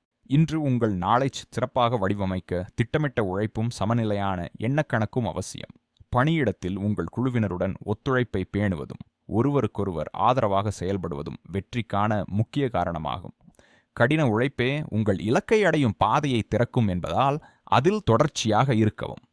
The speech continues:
ஆரோக்கியத்திற்கும் சிறப்பு கவனம் தேவை. காலநிலை மாற்றம் காரணமாக இருமல், சளி போன்ற சிறிய பிரச்சனைகள் ஏற்படலாம். எனவே உணவில் சத்துவும் சமச்சீரும் பேணிக் கொள்ளுங்கள். தினசரி உடற்பயிற்சி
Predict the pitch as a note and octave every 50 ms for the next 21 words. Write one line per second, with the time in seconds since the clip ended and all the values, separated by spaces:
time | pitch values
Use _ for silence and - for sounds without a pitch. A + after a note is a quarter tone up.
0 | _ _ _ _ _ _ _ _ _ _ _ _ _ _ _ - - G#2+ C3 F#3+
1 | F#3+ A3 - - - E3+ - - C3+ A#2 - - G#2+ G#2 F#2+ - - D3 - -
2 | - - F3 C3 B2 B2+ C#3 C#3 C3 - A2 A2 G2 - - - _ _ _ _
3 | - A2+ G#2+ C#3+ G3 G#3+ G3+ F#3+ F#3 F#3 F3+ D#3 C3 B2 C3+ - D3 C3 A#2 -
4 | G2 G#2+ G#2+ G#2 F#2 F2 E2+ E2 E2+ F2 - - - _ _ _ _ _ - -
5 | A#2+ D3+ D#3+ D#3+ D#3 D#3 E3+ D#3+ - - - _ _ _ _ _ - - - G#2+
6 | A2+ C3+ E3 F3+ E3 A#2+ G2+ A2 A2+ G#2+ - - - - - - D#3+ F3 G3 G3+
7 | F#3 - C3+ C#3 - - E3 C3+ G#2+ G#2+ G#2 G#2+ A#2 B2 - - E2+ B1+ A#1+ B1+
8 | - - _ _ _ _ - - A#2 D3 G3 A3+ G#3 D3 C3+ D3+ E3+ D#3+ C#3+ A2+
9 | - - G#2 F2+ _ - G2 G#2 B2 D#3 D#3+ - - A2 B2+ D#3+ - - - E3
10 | E3+ E3+ E3 F3 F#3 F#3 - - C3 C3+ C3 C3+ C#3 - - - G#2+ A#2 B2+ B2
11 | G2 - - - - - - - _ _ _ _ _ _ _ _ _ _ _ _
12 | _ _ _ _ - C3+ D#3+ F#3+ A3 - - G3+ G3+ F#3 A#2+ G#2+ A#2 C#3+ D3+ -
13 | B2+ G2+ F#2 E2+ - - - -